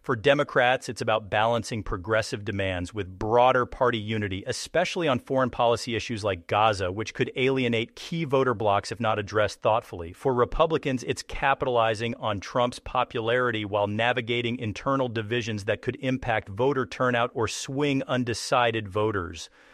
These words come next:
The broader implication here is that both parties cannot take Michigan for granted. They need to fine-tune their strategies and messages to resonate with a diverse electorate that could swing either way in what promises to be a razor-thin margin come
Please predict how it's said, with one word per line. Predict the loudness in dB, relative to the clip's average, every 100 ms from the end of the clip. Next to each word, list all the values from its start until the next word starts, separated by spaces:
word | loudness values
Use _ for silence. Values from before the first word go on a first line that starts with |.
| -20 _ -4
The | -2
broader | 0 6 8 8 4
implication | 0 -4 -4 -2 -2 -4
here | -2 0 0
is | -2
that | -2 -2 0
both | 2 2 0
parties | 2 2 0 -6
cannot | -10 -4 0 0 -2
take | -2 -4 -2
Michigan | -6 -6 -6 -8
for | -8
granted. | -6 -4 -4 -6 -6
They | 0 2
need | 2 2 0 -4
to | -2
fine-tune | 0 0 -2 -4 -2 0
their | -2 -4
strategies | -2 2 2 0 -4 -6
and | -2 0 2
messages | 0 -2 -4 -4 -6 -6
to | -2
resonate | 2 2 0 -2 -4
with | -4
a | -4
diverse | -2 0 0 0
electorate | -2 -2 0 -2 0
that | -4 -4
could | -8
swing | -6 -2 0 0 -2
either | 0 0
way | 4 6 6 4 -2
in | -4 -2
what | -2
promises | 0 2 2 -2 -6
to | -4
be | -2
a | 0
razor-thin | 2 2 0 -4 -4 -2
margin | 2 2 0 -4 -6
come | -4 -2 -2